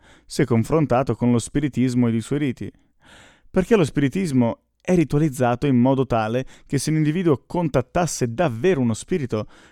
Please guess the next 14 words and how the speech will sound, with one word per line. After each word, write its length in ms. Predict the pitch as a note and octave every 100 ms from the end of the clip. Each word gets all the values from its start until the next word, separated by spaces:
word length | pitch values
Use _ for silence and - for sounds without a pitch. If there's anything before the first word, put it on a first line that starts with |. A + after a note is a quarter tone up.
| -
quello 220 | - G#3
sarebbe 320 | D3+ D#3 C#3
semplicemente 580 | - F#3 - C3+ E3 C#3+
uno 120 | B2+
spirito 360 | - F3 D#3 A#2+
che 140 | A2
tenta 340 | - E3 D#3+
di 140 | B2 A2+
farlo 360 | - D#3+ C3+
fuori 340 | A2 - E3+ D3
in 100 | A#2+
tutti 240 | E3 -
i 40 | G#2+
modi. 460 | B2+ D3 A2 G#2+